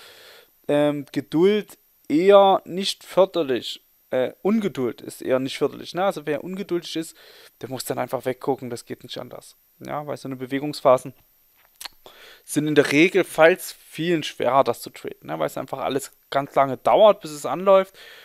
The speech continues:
Und dann sind die Leute immer schon wieder aus dem Trade drinne, vielleicht sogar in einem Short drinne. Und dann springt er doch plötzlich fünfzig Punkte oben raus. Das fällt vielen schwer, schwerer, weil sie einfach zu ungeduldig sind. Aber das kann man sich abtrainieren, ja, durch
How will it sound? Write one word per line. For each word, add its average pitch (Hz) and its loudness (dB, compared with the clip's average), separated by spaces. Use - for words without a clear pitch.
Und 139 -4
dann 143 0
sind 156 -8
die 156 -8
Leute 156 6
immer 160 -6
schon - -14
wieder 143 2
aus 123 2
dem 135 -10
Trade 131 0
drinne, 190 -2
vielleicht 143 2
sogar 131 -4
in 127 -8
einem 135 -10
Short 170 2
drinne. 165 -4
Und 135 -10
dann 139 -2
springt - -10
er 151 0
doch - -4
plötzlich 170 -6
fünfzig 160 -10
Punkte 151 -8
oben 143 -6
raus. 139 0
Das 131 -8
fällt 190 6
vielen 180 -4
schwer, 147 2
schwerer, 160 4
weil 139 0
sie - -6
einfach - -8
zu - -12
ungeduldig 180 0
sind. 131 -4
Aber 139 -6
das 147 -10
kann 165 -4
man 165 -4
sich - -12
abtrainieren, 120 -8
ja, 139 -4
durch - -10